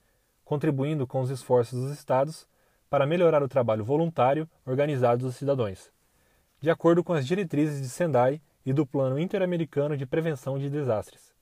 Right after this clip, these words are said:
Resposta e Coordenação da Assistência Humanitária. Bachelet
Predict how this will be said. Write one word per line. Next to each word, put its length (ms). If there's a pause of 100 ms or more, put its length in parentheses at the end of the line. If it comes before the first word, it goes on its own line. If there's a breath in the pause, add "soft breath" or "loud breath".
(320)
Resposta 560
e 60
Coordenação 600
da 100
Assistência 420
Humanitária. 520 (2750)
Bachelet 600